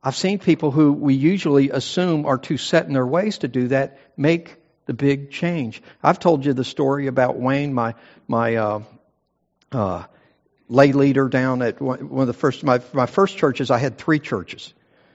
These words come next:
They, the bishop thought so much of me that he said, "I think this guy can handle three churches."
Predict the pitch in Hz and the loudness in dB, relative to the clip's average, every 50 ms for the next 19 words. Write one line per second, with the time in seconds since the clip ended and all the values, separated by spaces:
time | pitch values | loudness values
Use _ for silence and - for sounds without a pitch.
0 | _ _ _ _ _ _ _ _ _ _ _ _ _ _ - 127 127 127 - - | _ _ _ _ _ _ _ _ _ _ _ _ _ _ 0 2 2 2 0 -6
1 | - - - _ _ _ _ _ _ - 120 107 - 160 185 - - 165 131 - | -16 -18 -20 _ _ _ _ _ _ -10 -6 2 4 4 6 6 4 -2 -2 -2
2 | - - 139 123 120 120 127 - - - _ _ _ _ _ _ _ _ _ _ | 0 2 4 4 4 2 0 -4 -12 -20 _ _ _ _ _ _ _ _ _ _
3 | _ _ _ _ _ - - - - 151 143 127 143 160 156 - - 117 104 104 | _ _ _ _ _ -12 -2 2 2 4 4 6 4 4 4 2 -2 -4 -4 -4
4 | 104 98 98 107 - _ _ _ _ _ _ _ _ _ _ _ _ _ _ _ | -4 -6 -6 -10 -14 _ _ _ _ _ _ _ _ _ _ _ _ _ _ _
5 | _ _ _ - 123 120 123 117 120 120 - 113 120 131 113 - - 156 131 127 | _ _ _ -10 -2 2 4 4 4 2 0 -2 -2 -2 0 2 6 6 6 6
6 | 123 117 - - - - - 131 214 - - 160 139 - 180 220 - - - 117 | 6 2 -2 -6 -12 -4 0 0 0 2 0 -4 -2 0 -2 -2 0 2 0 0
7 | 117 - - 117 107 123 117 104 104 92 - - - 214 277 277 - - 113 85 | 0 0 -2 -2 -2 -2 -2 -2 -2 -4 -4 0 4 4 4 4 2 0 -4 -4
8 | 73 - - - - - - | -6 -10 -14 -14 -14 -16 -16